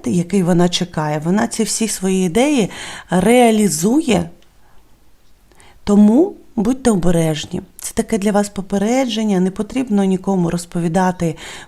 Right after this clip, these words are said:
про ваші наступні кроки. Ви зараз можете успішно отримати хороші можливості, шикарні можливості, і одразу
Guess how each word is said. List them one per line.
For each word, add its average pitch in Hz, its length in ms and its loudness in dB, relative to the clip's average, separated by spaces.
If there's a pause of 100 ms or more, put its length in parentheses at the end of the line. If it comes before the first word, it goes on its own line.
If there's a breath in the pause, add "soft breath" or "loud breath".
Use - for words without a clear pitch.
про 190 180 2
ваші 175 320 2
наступні 180 500 2
кроки. 233 560 2
Ви 170 160 2
зараз 175 480 0
можете 170 500 -2
успішно 196 680 -2 (380 loud breath)
отримати 196 880 0 (200 loud breath)
хороші 226 680 4 (100)
можливості, 202 960 0
шикарні 220 880 2
можливості, 208 960 2 (360 loud breath)
і 226 100 2
одразу 202 800 2